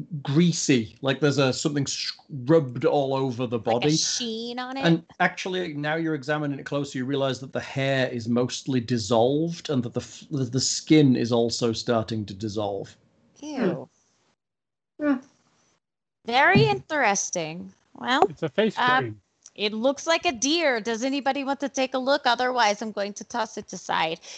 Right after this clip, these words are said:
Speaker 2: Is the bag worth saving?
Speaker 1: No, it's a, it's a rotten old
Speaker 2: Yeah.
Speaker 1: burlap bag.
Speaker 2: So then
Speaker 1: In
Speaker 2: I
Speaker 1: the bottom of
Speaker 2: toss
Speaker 1: the
Speaker 2: it
Speaker 1: bag,
Speaker 2: aside.
Speaker 1: in
Speaker 2: Yeah.
Speaker 1: the bottom of the bag, you find a, a ruby.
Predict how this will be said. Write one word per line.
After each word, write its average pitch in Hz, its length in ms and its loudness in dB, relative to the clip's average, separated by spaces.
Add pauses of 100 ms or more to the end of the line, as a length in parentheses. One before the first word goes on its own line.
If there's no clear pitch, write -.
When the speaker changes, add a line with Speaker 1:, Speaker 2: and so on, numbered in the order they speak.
(120)
Speaker 2:
Is 202 140 0
the 226 100 2
bag 254 360 0
worth 196 260 -8
saving? 170 580 -14 (560)
Speaker 1:
No, 135 280 4
it's 113 260 0
a, 117 120 4
it's - 260 -2
a 131 80 2
rotten 127 400 -2
old 110 340 -2 (220)
Speaker 2:
Yeah. 196 280 0
Speaker 1:
burlap 113 400 0
bag. 117 240 2
Speaker 2:
So - 180 -8
then 254 160 -2
Speaker 1:
In 180 60 4
Speaker 2:
I 226 140 6
Speaker 1:
the 151 80 2
bottom 180 400 2
of 220 80 2
Speaker 2:
toss 226 140 -4
Speaker 1:
the 156 80 -4
Speaker 2:
it 123 60 -12 (100)
Speaker 1:
bag, 160 200 -4
Speaker 2:
aside. 156 420 -12 (400)
Speaker 1:
in 143 100 -8
Speaker 2:
Yeah. 240 100 -2
Speaker 1:
the 247 60 -2
bottom 147 360 -4
of 196 140 -6
the 202 100 -10
bag, 214 400 -2
you 143 160 -4
find 139 440 0
a, 131 340 -2
a 131 60 -2
ruby. 120 800 4